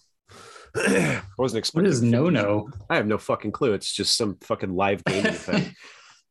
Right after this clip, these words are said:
Speaker 2: <laughs>
Speaker 1: People evidently wanna listen to us talking shit there. So hi, everyone. We don't, we can't see any of your messages, but if you wanna give us money, <laughs> maybe we'll sit there and show you pictures of a horse being flagellated by a duck.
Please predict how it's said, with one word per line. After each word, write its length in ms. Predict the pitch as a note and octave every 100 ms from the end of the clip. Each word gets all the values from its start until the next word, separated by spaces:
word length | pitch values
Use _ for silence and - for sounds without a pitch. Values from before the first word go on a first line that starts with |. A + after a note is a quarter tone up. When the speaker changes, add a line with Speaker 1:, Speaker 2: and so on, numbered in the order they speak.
| -
Speaker 2:
<laughs> 640 | - - D4+ - B3+ E3
Speaker 1:
People 240 | - C#3+ C3+
evidently 280 | B2 A#2+ A2+
wanna 180 | A2
listen 320 | G#2 A2 - G#2+
to 60 |
us 100 | G2+
talking 300 | - G#2+ G2+
shit 240 | F2+ - F2+
there. 140 | F#2+
So 160 | F#2 -
hi, 180 | G#2+ A2
everyone. 360 | F#2+ F2 F2
We 80 | F#2+
don't, 240 | G2+ G#2 A2
we 60 |
can't 200 | A2 C3+
see 140 | - C3
any 140 | A#2
of 100 | A2+
your 100 | G#2+
messages, 440 | G#2+ G#2+ - G#2 F#2
but 120 | G2+
if 80 | G2+
you 80 | D3+
wanna 160 | G#2+
give 120 | F#2 A2+
us 180 | A2 A2
money, 300 | G#2+ G2+ F#2 - -
<laughs> 220 | - -
maybe 200 | B2 A#2+
we'll 180 | A2 A2+
sit 200 | - A2+
there 140 | A#2
and 80 | A2
show 180 | - A2+
you 120 | G2
pictures 420 | - G2 - F2 F2+
of 80 |
a 80 | E2+
horse 280 | F2+ G2 F#2
being 200 | - E2+
flagellated 680 | - E2 D#2+ D2+ D#2 D#2 D2
by 140 | D2+
a 60 | D2+
duck. 300 | D2+ - -